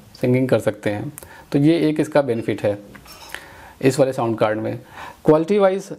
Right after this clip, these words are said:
साउंड की क्वालिटी, अ, मुझे अल्ट्रा प्रोलिंग की थोड़ा बेटर लगी थी जब मैंने इसको, अ, स्पीकर से कनेक्ट किया था।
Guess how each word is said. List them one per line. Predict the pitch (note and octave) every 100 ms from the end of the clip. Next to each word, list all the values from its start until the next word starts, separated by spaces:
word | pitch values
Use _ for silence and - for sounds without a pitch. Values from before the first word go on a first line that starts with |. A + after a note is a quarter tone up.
| -
साउंड | - D#3 F3+
की | F#3+
क्वालिटी, | E3 D#3 D#3 F3+ F3+
अ, | - - C3 C3 C3 C3 B2+ - - -
मुझे | D3+ D3+ F3 - C#3+
अल्ट्रा | D3 D3 F3+
प्रोलिंग | E3+ E3 E3+
की | D#3+
थोड़ा | D#3+
बेटर | D3 - D#3+
लगी | D3+ C3+
थी | B2+ E3
जब | D#3 C#3
मैंने | C3+ C#3
इसको, | C3+ - C3+ C3
अ, | C3 B2 A#2+ A#2
स्पीकर | - C3+ C#3
से | C3
कनेक्ट | B2+ B2
किया | B2+ A#2
था। | - F3+